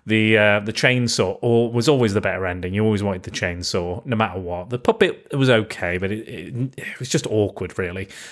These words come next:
Um, but we did our best with it. Anyway, <laughs> I should talk about that comic. Eventually, I'll get there. Um, but, uh, yeah, there was this huge, huge bulking guy called Dimitri, who is a lovely lad as well, but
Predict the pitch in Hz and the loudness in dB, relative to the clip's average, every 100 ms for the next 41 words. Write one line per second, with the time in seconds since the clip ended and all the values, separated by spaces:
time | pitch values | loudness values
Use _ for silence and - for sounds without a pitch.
0 | - 104 101 101 123 131 143 113 98 95 | -2 2 4 2 2 2 4 4 2 -2
1 | - - 95 90 _ _ 156 160 151 104 | -6 -4 -4 -6 _ _ 2 4 4 4
2 | 92 - 117 - 123 - - - - 202 | 0 -2 -2 -4 -8 -8 -10 -2 2 2
3 | - 95 101 104 - 139 101 - 131 185 | 2 0 0 0 0 0 0 -2 0 2
4 | 165 - 90 85 87 87 - - - - | 2 0 -4 -6 -8 -12 -14 -18 -20 -16
5 | - - - - 98 - - 127 - - | -16 -14 -12 -2 -2 -2 0 0 -2 2
6 | 131 123 - - - 135 123 120 120 120 | 4 4 2 -2 0 2 4 4 2 0
7 | 139 - 156 143 113 127 123 107 113 - | -8 -6 2 2 4 4 4 2 0 0
8 | - 165 147 135 113 - - - - - | -2 0 2 0 -2 -8 -12 -20 -20 -12
9 | - 156 139 113 123 113 - 107 104 107 | 2 4 4 2 2 2 2 2 4 4
10 | 104 - 104 90 98 101 98 - 101 95 | 4 2 -2 0 2 2 2 2 4 4
11 | 92 - 113 98 98 95 110 127 135 113 | 0 -2 0 4 4 2 0 2 2 4
12 | 101 98 98 95 90 104 92 85 90 98 | 2 4 2 2 -2 0 0 -2 -2 -2
13 | 90 | -2